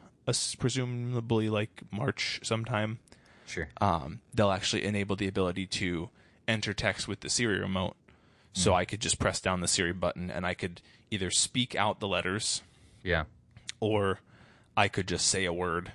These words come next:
Speaker 1: and it would type
Speaker 2: Yep.
Speaker 1: it in.
Speaker 2: Yep.
Speaker 1: Um,
Speaker 2: So I don't, I don't know how the, if the, how well the voice to text works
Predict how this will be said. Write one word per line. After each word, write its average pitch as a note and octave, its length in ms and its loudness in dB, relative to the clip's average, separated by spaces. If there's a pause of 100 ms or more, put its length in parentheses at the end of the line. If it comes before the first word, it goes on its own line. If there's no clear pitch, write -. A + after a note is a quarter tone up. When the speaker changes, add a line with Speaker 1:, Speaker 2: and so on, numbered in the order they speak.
(140)
Speaker 1:
and F#2+ 140 -4
it - 80 -8
would F2+ 100 -8
type - 240 -2
Speaker 2:
Yep. - 20 -
Speaker 1:
it - 80 -4
in. E2+ 220 -8 (540)
Speaker 2:
Yep. D2+ 160 -6 (120)
Speaker 1:
Um, G1+ 200 -14 (760)
Speaker 2:
So F#2 320 4 (680)
I A2 60 4
don't, D#3 240 4 (160)
I A#2+ 60 -2
don't A#2+ 240 0
know G2 240 2
how F2 160 0
the, D#2+ 360 -2
if - 180 -14
the, F2 120 -4
how E2+ 180 0
well F2 200 0
the F2 80 -2
voice E2 360 -2
to D#2 120 -6
text - 520 0
works - 460 -6